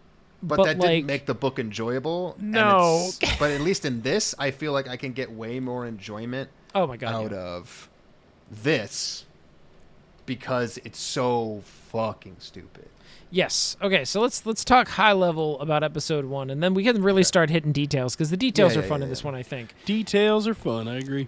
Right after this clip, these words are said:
Speaker 1: 'Cause
Speaker 2: So
Speaker 1: I, I feel like I have, like, a, a weird theme rant to go on for this one, so,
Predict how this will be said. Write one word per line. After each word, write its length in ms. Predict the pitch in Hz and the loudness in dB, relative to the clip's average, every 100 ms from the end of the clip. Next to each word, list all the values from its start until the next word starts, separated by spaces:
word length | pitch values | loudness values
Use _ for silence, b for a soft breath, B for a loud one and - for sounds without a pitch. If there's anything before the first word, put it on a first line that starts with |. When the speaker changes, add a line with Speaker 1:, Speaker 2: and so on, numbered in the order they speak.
| - | -6
Speaker 1:
'Cause 120 | - 180 | 2 8
Speaker 2:
So 200 | 180 175 | 8 8
Speaker 1:
I, 80 | |
I 40 | 226 | 4
feel 220 | 277 294 | 4 8
like 180 | 277 220 | 8 8
I 100 | 196 | 6
have, 320 | 165 170 151 | 6 4 6
like, 200 | 156 151 | 2 4
a, 120 | 131 - | 2 4
a 100 | 135 | 2
weird 380 | 117 135 139 117 | 2 2 0 -2
theme 420 | - 131 123 110 | -6 -4 -4 -6
rant 300 | 110 107 95 | -8 -10 -10
to 80 | 104 | -8
go 240 | 101 87 | -8 -6
on 160 | 90 92 | -8 -10
for 100 | 95 | -12
this 220 | 73 - | -12 -14
one, 200 | 78 69 | -14 -12
so, 220 | - 98 | -10 -10